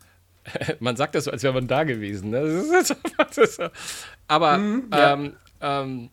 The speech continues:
Speaker 1: ja, dem Internet sei Dank konnte man ja quasi so gut wie dabei sein, nicht in, nicht in <laughs> C-D-Qualität und auch nicht in, äh,
Speaker 2: Mhm.
Speaker 1: <laughs> äh, super Bildqualität. Aber man konnte sich alles anschauen und, ähm, ich muss sagen, ich war fast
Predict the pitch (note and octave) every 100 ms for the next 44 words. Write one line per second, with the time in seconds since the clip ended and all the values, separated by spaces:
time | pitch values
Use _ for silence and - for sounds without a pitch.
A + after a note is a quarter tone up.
0 | - C#3 A#2+ - D#3 F#3 D#3+ C#3+ C#3+ A#2+
1 | C3+ C#3 - - C3+ C#3+ B2+ D3 D#3 C3
2 | A#2+ A#2+ G#2+ - G#2+ G#2 G#2 G2 G2 A2
3 | A2 E3 D3+ B2 A2 A#2 A2+ A#2 A#2 A2+
4 | A2+ A2+ B2+ D#3 - C3 A#2 A#2 C3 D3+
5 | - C3 A2+ - F3+ - - B2 C3+ C#3
6 | C3 B2+ B2 A#2+ - - - - - A2
7 | - G#2+ A2+ A#2 - - G#2+ G#2+ G2+ G2+
8 | - G2 F2 C3+ - B2 B2+ B2 - C#3
9 | B2 D#3+ C#3 B2 G#2+ - C3+ C3 B2 A2+
10 | A#2+ G#2+ - - - D#3+ F#3 F3 F3+ E3+
11 | D3+ D3+ D3+ C3+ D3+ E3 D#3+ C#3 C#3 -
12 | - - - - D3 C#3 - - B2+ B2+
13 | B2 B2 - - C3 E3 D#3+ E3 D3 D3
14 | - B2+ - C3+ D3 D#3 - - F#3 -
15 | -